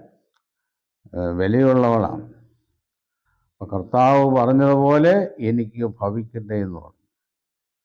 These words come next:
അപ്പൊ കർത്താവിന്റെ ജനനം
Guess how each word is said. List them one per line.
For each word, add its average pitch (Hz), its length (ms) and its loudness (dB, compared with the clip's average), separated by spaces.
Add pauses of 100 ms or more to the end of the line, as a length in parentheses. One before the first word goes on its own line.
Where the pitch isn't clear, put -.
(520)
അപ്പൊ - 160 -10
കർത്താവിന്റെ 165 760 4 (640)
ജനനം 117 840 0